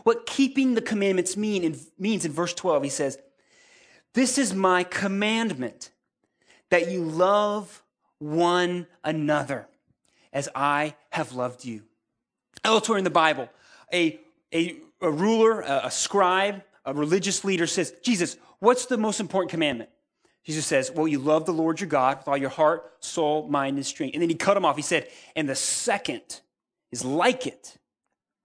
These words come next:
Love your neighbor as yourself."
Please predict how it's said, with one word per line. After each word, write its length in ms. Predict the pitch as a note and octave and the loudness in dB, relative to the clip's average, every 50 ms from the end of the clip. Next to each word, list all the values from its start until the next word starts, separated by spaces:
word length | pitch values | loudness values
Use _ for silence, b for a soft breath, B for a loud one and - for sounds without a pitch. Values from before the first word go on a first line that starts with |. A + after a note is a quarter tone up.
| _ _ _ _ _ _ _ _ _ C3 | _ _ _ _ _ _ _ _ _ -2
Love 180 | C3+ C3 B2+ | -2 -2 0
your 80 | C3 B2+ | -2 -2
neighbor 520 | C3 D3+ D#3+ F#3+ G3 C#3+ G#2 G2+ - - _ _ _ _ _ | -2 0 -2 -2 -4 -4 -6 -10 -12 -14 _ _ _ _ _
as 120 | B2 B2 A#2+ | -6 -6 -4
yourself." 640 | B2+ - - - C#3+ B2 G#2+ - - - - _ | -6 -6 -4 -4 -4 -4 -4 -6 -10 -18 -20 _